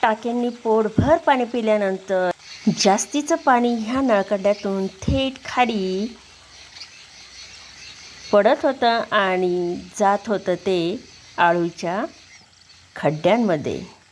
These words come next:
आकाशामध्ये रंगाचे खेळ बघत होते, पण आकाशात मला आता निळसरपणा जाणवत होता आणि त्यातल्या त्यात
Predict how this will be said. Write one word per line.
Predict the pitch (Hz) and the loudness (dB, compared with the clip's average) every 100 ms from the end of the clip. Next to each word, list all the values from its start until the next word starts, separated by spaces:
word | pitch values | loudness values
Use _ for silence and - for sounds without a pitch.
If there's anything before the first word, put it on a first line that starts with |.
| _ | _
आकाशामध्ये | 226 233 339 349 381 359 349 349 | -4 -2 -4 0 2 2 4 4
रंगाचे | 320 302 302 320 311 | 4 4 0 -2 -6
खेळ | 311 294 | -2 0
बघत | 262 254 262 240 | 0 -2 -2 -4
होते, | 226 226 | -4 -4
पण | 220 240 247 - | -4 -6 -6 -2
आकाशात | 220 208 240 240 240 233 226 226 226 | -2 0 -4 -4 -4 -2 -2 -4 -2
मला | 220 214 208 - | 2 2 2 0
आता | 214 226 214 208 | -4 -2 0 0
निळसरपणा | 202 202 196 - 214 220 220 202 190 | -2 -2 -4 -4 -4 -4 -2 -2 -2
जाणवत | 190 185 185 185 | -2 -2 -2 -2
होता | 190 185 | -4 -2
आणि | 185 - 208 190 185 208 | -2 -2 -2 -4 -6 -6
त्यातल्या | 226 262 240 233 | -6 -4 -8 -4
त्यात | 196 | -4